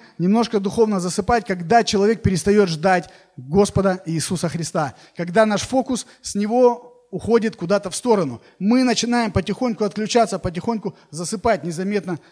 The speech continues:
для себя. Сон и ожидание несовместимы, они исключают, в принципе, друг друга. Они, в принципе, друг друга исключают. Либо мы ждем, либо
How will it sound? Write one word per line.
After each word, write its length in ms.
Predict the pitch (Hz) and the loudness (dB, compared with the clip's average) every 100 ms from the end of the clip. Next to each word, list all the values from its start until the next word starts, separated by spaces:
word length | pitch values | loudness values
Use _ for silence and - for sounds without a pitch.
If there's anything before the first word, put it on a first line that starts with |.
| _ | _
для 140 | 147 | -8
себя. 580 | 175 202 185 190 143 - _ - - _ | -6 -4 0 0 -2 -10 _ -20 -20 _
Сон 300 | - 262 285 | -2 4 4
и 100 | 220 | 6
ожидание 500 | 226 214 226 294 247 | 4 4 4 4 2
несовместимы, 800 | 220 196 220 233 220 277 254 160 | -2 -2 -2 -2 -4 -2 -2 -2
они 180 | 139 226 | -4 -4
исключают, 520 | 247 233 226 277 226 | -4 -6 -4 -4 -4
в 20 | - | -6
принципе, 380 | 226 233 156 | -10 -10 -10
друг 220 | 175 165 175 | -8 -6 -4
друга. 380 | 180 127 87 - _ _ _ _ _ _ _ _ _ _ | -4 -4 -10 -18 _ _ _ _ _ _ _ _ _ _
Они, 160 | 175 247 | -6 -4
в 80 | 262 | -2
принципе, 400 | 330 339 202 190 | -4 -6 -6 -6
друг 180 | 180 220 | -4 -2
друга 440 | 240 185 165 - _ _ _ _ _ _ _ _ - | 0 0 -4 -6 _ _ _ _ _ _ _ _ -10
исключают. 680 | 208 - 233 240 175 147 | -10 -8 -4 0 0 -2
Либо 240 | 208 277 262 | -2 2 2
мы 240 | 262 233 - _ _ - | 2 -2 -6 _ _ -10
ждем, 440 | 160 180 294 285 - - - _ | -2 6 6 6 0 -12 -20 _
либо 460 | - 175 214 196 208 | -10 -6 0 0 0